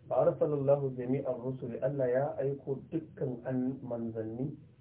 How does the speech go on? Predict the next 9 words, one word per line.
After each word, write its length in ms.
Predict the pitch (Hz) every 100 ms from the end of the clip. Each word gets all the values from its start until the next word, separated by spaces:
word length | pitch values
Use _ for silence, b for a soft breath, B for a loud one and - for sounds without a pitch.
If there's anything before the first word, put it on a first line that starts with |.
| - - -
mubashirina, 640 | 110 131 135 - 117 120 110
dan 180 | 123 139
su 100 | 135 127
bishara 480 | 110 101 127 127 110
ga 80 | 104
wanda 320 | 123 127 117
ya 120 | 113
bi 80 | 117
Allah, 360 | 117 117 110